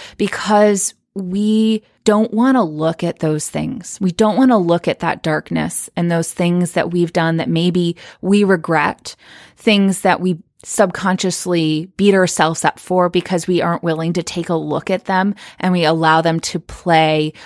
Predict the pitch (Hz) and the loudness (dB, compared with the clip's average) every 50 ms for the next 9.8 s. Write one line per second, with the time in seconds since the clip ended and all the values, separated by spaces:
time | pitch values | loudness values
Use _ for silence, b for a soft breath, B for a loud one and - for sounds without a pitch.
0 | B B _ 190 185 175 170 175 175 170 165 - - 170 170 165 151 165 165 160 | B B _ 2 2 2 2 0 0 0 0 -2 0 0 0 0 0 0 -2 -2
1 | 160 156 170 160 160 160 160 165 - 160 - - - - - 190 175 - - 185 | 0 -2 -2 -2 -2 -2 -4 -4 -6 -6 -6 -6 -6 0 0 0 0 2 2 0
2 | 160 165 - - - 175 165 160 156 156 B B B B _ - - 196 175 - | 0 0 -2 -8 -8 -6 -6 -6 -6 -8 B B B B _ -2 0 0 0 0
3 | - 175 151 147 160 - - - B B B B B B B 214 214 - - 262 | 0 -2 -2 -4 -4 -8 -10 -12 B B B B B B B 0 0 2 4 2
4 | 269 269 247 - 233 226 226 254 240 226 180 - 190 185 180 170 - - 175 175 | 2 2 2 2 2 2 4 2 2 2 2 0 0 0 -2 -2 -4 -4 -6 -6
5 | 165 165 170 180 190 190 - - - 196 180 175 175 - - b b b b - | -4 0 2 2 2 2 0 -6 -2 0 0 0 0 -2 -8 b b b b -2
6 | 196 196 - - - 180 160 165 170 165 165 - - - 160 156 - - 180 170 | -2 -2 -2 0 2 2 2 4 4 2 0 0 -2 -6 -6 -8 -8 -8 -6 -4
7 | 170 165 156 160 165 - 175 165 170 - - 311 285 214 160 - 160 160 _ _ | -4 -4 -2 -4 -4 -2 -2 -4 -4 -6 -4 -2 0 0 0 -2 -4 -10 _ _
8 | _ _ _ _ 240 247 311 330 - - - - 349 349 285 247 240 240 226 202 | _ _ _ _ -2 -2 -2 -2 -2 -10 -8 -4 -2 2 2 2 4 4 2 0
9 | 170 170 - - - - 185 - - - - - - - 220 220 | 0 -4 -6 -6 -6 -6 -4 -4 -4 -4 -4 -6 -6 -8 -10 -14